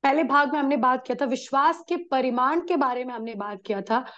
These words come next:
और विश्वास के परिमाण के अंदर हमने पढ़ा था वचन रोमियो उसका बारह का तीन, वहां पर लिखा है, "क्योंकि मैं उस अनुग्रह के कारण जो मुझको मिला है, तुम में से हर एक से कहता हूं कि जैसा समझना चाहिए,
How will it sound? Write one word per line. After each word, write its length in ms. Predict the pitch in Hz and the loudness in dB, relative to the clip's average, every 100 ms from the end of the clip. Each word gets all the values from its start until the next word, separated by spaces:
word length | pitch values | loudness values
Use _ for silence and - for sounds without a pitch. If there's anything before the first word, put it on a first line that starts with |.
| - - | -6 0
और 120 | 254 | 2
विश्वास 440 | 247 262 285 302 294 | 2 2 4 4 4
के 100 | 320 | 4
परिमाण 600 | 302 247 240 247 320 302 | 6 6 8 6 6 2
के 100 | 269 | 2
अंदर 240 | 226 240 | 2 0
हमने 240 | 240 240 | 0 -2
पढ़ा 300 | 254 247 240 | 0 0 0
था 100 | 254 | -2
वचन 280 | 254 247 262 | -4 -4 -2
रोमियो 340 | 233 226 247 311 | 0 -2 0 -2
उसका 320 | 277 - 247 | -2 -2 -4
बारह 400 | 180 208 247 330 | 0 0 0 -2
का 180 | - 240 | -4 -8
तीन, 480 | - 226 196 262 - _ _ - | -6 -6 -6 -8 -14 _ _ -2
वहां 100 | 285 | 2
पर 120 | 330 | 6
लिखा 240 | 339 - 277 | 6 6 4
है, 220 | 202 240 | 2 -2
"क्योंकि 720 | - 330 381 320 247 185 185 - - | 2 2 4 2 2 0 -4 -12 0
मैं 120 | 269 | 2
उस 160 | 339 339 | 2 0
अनुग्रह 420 | - 277 302 339 | -2 0 2 2
के 140 | 349 339 | 2 2
कारण 360 | 294 262 277 | 2 0 0
जो 140 | 262 247 | -2 -2
मुझको 340 | 262 - 277 | -4 -4 -4
मिला 360 | 233 233 262 330 - | 0 2 2 0 -4
है, 200 | 196 185 _ _ - | -8 -10 _ _ 0
तुम 160 | 392 392 | 2 4
में 180 | 381 | 2
से 80 | 381 - - | 0 -4 -2
हर 140 | 311 | 0
एक 140 | 330 | -2
से 140 | - 294 | -4 -6
कहता 320 | 262 226 240 | -4 -4 -6
हूं 280 | 208 196 175 - _ - | -6 -6 -8 -16 _ -2
कि 100 | 277 | -2
जैसा 340 | 294 294 349 | -2 0 0
समझना 560 | - 277 254 247 277 302 | 0 0 0 0 -2 0
चाहिए, 680 | - 311 269 233 196 190 | 0 0 0 -2 -4 -6